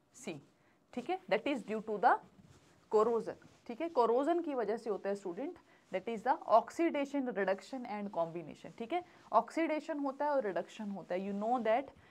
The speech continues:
कि जो हमारा जो आयरन है, एफ ई है, वो क्या करता है Student? react कर जाता है बाहर की environment की oxygen के साथ in the presence of water,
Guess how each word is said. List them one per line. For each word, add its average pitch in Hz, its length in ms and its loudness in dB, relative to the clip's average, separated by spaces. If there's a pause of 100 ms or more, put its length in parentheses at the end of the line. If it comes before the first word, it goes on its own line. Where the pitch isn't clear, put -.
(140)
कि 220 100 -6
जो 226 260 -2 (340)
हमारा 214 480 6 (440)
जो 220 180 0
आयरन 262 320 12
है, 202 260 -2
एफ 220 200 -4
ई 277 120 0
है, 180 140 -2 (100)
वो 202 80 -2
क्या 269 240 8
करता 262 280 -2
है 277 40 0
Student? 254 380 -4
react 214 300 2
कर 214 180 -2
जाता 196 280 2
है 330 100 0 (360)
बाहर 220 340 12
की 269 140 -6
environment 220 680 6
की 240 100 -6
oxygen 202 500 -2
के 202 100 -6
साथ - 280 -10 (480)
in 208 100 4
the 214 120 8
presence 208 380 6 (100)
of - 40 8 (340)
water, - 260 6